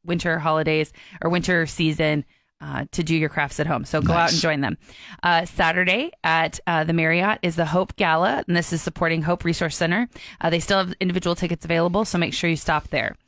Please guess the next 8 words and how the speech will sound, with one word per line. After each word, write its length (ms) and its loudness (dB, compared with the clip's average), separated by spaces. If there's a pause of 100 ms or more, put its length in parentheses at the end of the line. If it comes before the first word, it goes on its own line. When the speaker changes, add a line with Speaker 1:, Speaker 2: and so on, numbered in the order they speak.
(380)
Speaker 1:
Uh, 320 0
and 320 2 (220)
on 200 2
Saturday 500 2
at 100 -2
eleven 380 2
A 140 2
M, 300 0